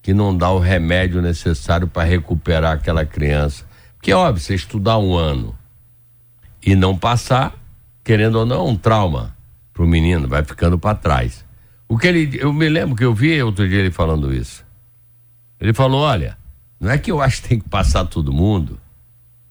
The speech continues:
só que eu acho que a gente tem que ser responsável."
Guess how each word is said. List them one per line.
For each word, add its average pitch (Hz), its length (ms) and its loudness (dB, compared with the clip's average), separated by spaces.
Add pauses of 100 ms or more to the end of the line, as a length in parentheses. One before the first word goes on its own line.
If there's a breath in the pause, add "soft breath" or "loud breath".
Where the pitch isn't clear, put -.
(100)
só - 160 0
que - 140 -4
eu 160 80 4
acho 165 160 0
que - 80 -4
a - 20 2
gente 147 200 4
tem 165 100 -4
que 139 60 -6
ser 135 180 0
responsável." 120 1300 0